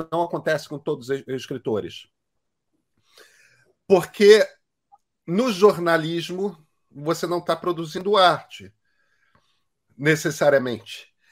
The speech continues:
Você tá produzindo informação que precisa ter dois tipos de precisão. Precisa ser precisa no sentido de que ela precisa ser o mais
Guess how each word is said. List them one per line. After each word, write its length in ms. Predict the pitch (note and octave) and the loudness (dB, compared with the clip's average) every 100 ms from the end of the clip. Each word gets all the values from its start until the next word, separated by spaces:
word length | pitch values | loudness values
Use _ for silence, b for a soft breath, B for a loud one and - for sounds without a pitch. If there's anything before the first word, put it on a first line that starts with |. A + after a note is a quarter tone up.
| _ _ | _ _
Você 400 | A#2 D3 D#3 F#3 | -4 -2 0 -2
tá 180 | E3+ F3 | 2 2
produzindo 960 | E3 F#3 F3 D#3+ C3 D#3 G#3+ G3+ G#3+ - | 2 -2 -2 -4 -6 -4 -4 -4 -6 -6
informação 920 | E3 E3+ F#3+ E3 D3+ D3+ - F3 G#3+ G#3 b b b _ | -6 -4 -4 -4 -4 -6 -6 -4 -6 -8 b b b _
que 140 | G3+ | -8
precisa 800 | D#3 G3+ G3+ - A#3+ A3+ G#3 - _ _ | -4 -4 -4 -6 -4 -2 -2 -4 _ _
ter 200 | - G3+ | 2 2
dois 320 | F#3 E3 A#3+ A#3 | 2 4 2 2
tipos 440 | - A3+ A3 G3 | -6 -8 -4 -6
de 80 | G3 | -6
precisão. 680 | - G3 G3 E3+ D3 G#2+ - _ b b b b | -8 -8 -8 -6 -6 -6 -10 _ b b b b
Precisa 420 | - F3 - G3+ G3+ | -4 -4 -4 -2 0
ser 240 | - G#3 | 0 2
precisa 640 | A3 G3 - G#3 F#3 C3+ C#3 | 2 0 -2 -6 -6 -2 -2
no 160 | D#3 | -2
sentido 600 | D#3 E3+ D#3 - E3 C#3+ | -6 -8 -8 -6 -6 -6
de 160 | C3+ C#3+ | -10 -12
que 120 | - | -4
ela 180 | D3+ D3 | -2 0
precisa 420 | C3+ D3 - C3+ C#3 | -2 -10 -14 -18 -12
ser 140 | - | -8
o 60 | C#3 | -2
mais 400 | E3 G3 - | 0 -2 -6